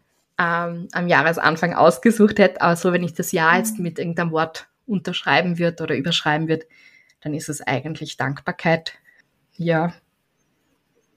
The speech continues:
Speaker 1: Das ist eigentlich eh arg, wie oft so die schwersten Dinge mit den schönsten Dingen dann zusammenhängen. <laughs>
Speaker 2: Wow. Gibt's da, gibt's was, was du dir aus dieser Situation,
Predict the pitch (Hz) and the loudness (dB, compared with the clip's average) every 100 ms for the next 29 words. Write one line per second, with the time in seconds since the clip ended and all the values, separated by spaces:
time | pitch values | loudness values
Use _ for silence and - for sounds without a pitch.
0 | _ _ _ 156 143 170 - 165 165 165 | _ _ _ -6 -4 -4 -2 0 2 0
1 | 165 - _ _ _ _ - - - - | -2 -12 _ _ _ _ -20 -20 -10 4
2 | 208 - 185 190 202 - - 202 190 185 | 6 8 4 6 2 2 0 2 4 2
3 | 190 170 202 - 226 208 196 185 180 180 | 2 4 4 4 4 4 4 2 0 0
4 | - 170 180 - 190 190 185 180 170 175 | 0 -2 -2 -2 0 2 2 0 -2 -2
5 | 147 147 147 139 143 143 _ _ _ _ | -2 -2 -2 -2 -2 -4 _ _ _ _
6 | - 269 - - - _ _ _ _ _ | 4 4 2 -14 -20 _ _ _ _ _
7 | _ - 220 - _ _ _ - 160 165 | _ -10 -10 -10 _ _ _ -20 -12 -8
8 | - - 190 - _ _ _ _ - - | -8 -8 -12 -16 _ _ _ _ -20 -20
9 | - 214 196 - 233 233 240 233 _ _ | -8 -8 -8 -8 -6 -4 -6 -10 _ _
10 | _ _ _ _ _ _ - - 208 202 | _ _ _ _ _ _ -20 -10 -8 -2
11 | 233 233 226 220 220 214 208 208 208 202 | -4 0 -2 -2 -2 -2 -2 -2 -6 -6
12 | 202 202 202 196 - 196 196 196 196 190 | -6 -8 -8 -8 -6 -6 -4 -4 -4 -8